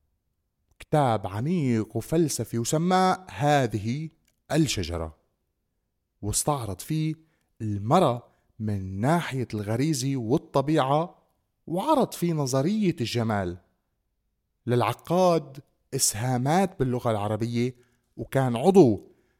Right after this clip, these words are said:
بمجمع اللغة العربية بالقاهرة. أصدر عدة كتب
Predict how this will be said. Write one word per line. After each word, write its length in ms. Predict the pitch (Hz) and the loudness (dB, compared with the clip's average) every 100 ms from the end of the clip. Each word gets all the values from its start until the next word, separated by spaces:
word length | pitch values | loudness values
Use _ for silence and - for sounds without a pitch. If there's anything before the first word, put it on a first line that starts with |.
| _ | _
بمجمع 580 | 120 127 165 147 131 110 | 0 4 4 2 0 2
اللغة 260 | 113 123 113 | 2 2 2
العربية 500 | 98 101 104 127 123 | 2 0 -2 -2 -2
بالقاهرة. 840 | 101 - 131 135 131 170 240 - - _ _ _ - | -4 0 2 4 8 8 8 2 -20 _ _ _ 2
أصدر 400 | 202 120 120 107 | 4 4 0 2
عدة 680 | 208 233 180 165 151 170 165 - - | 0 0 -6 -18 2 2 2 -4 0
كتب 360 | 160 131 113 | 2 2 0